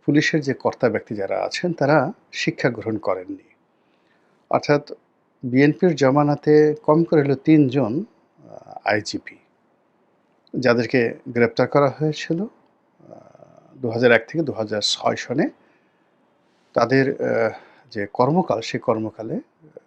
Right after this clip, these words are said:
বিএনপি রাজনীতির সঙ্গে সম্পৃক্ততা, দলবাজি ইত্যাদি নানা কারণে। তো সেই শিক্ষাটা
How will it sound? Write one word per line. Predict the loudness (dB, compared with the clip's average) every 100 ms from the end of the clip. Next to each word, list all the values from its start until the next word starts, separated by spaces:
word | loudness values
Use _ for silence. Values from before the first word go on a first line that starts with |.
| _
বিএনপি | 0 0 2 2
রাজনীতির | 2 2 -4 -10
সঙ্গে | -10 -10 -8
সম্পৃক্ততা, | -6 -6 -6 -8 -6 -6 -6 -8 -10 _ _ _ _ _ _ _ -2
দলবাজি | 4 4 4 -2 -2 -8
ইত্যাদি | -6 -4 -2
নানা | -4 -6
কারণে। | -8 -12 -14 -18 _ _ _ _ _ _ _ _ _ _ _ _ _ _ _ _ _ -16 -16 -4
তো | 2 4 2 -6 -14 _ _
সেই | -2 2 2 0 -6
শিক্ষাটা | -4 -2 -2 0 0 2 4 4 0 -6